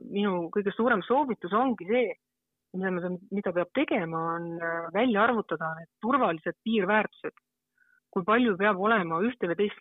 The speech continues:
liiki, et nad ka tulevikus meie metsades elaksid. Täna meil ei ole seda infot. Ja see on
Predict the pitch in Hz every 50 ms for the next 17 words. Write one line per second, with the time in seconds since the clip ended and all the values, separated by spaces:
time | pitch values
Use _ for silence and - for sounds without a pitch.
0 | - 220 226 202 - - - - - - - - 175 170 175 - - 175 175 208
1 | 220 233 214 175 156 151 - - 165 - 165 165 165 165 180 196 - - 165 156
2 | 160 190 202 180 - - - - - _ _ _ _ _ _ _ _ _ _ _
3 | _ _ - 196 196 196 185 175 170 170 165 165 165 165 175 175 175 170 170 165
4 | 165 170 175 196 214 220 196 185 - 170 165 160 - - 165 156 - _ _ _
5 | _ _ _ _ _ _ _ _ _ _ _ _ _ _ _ _ - 180 175 170
6 | 170 170 170 175 190 185 180 180 175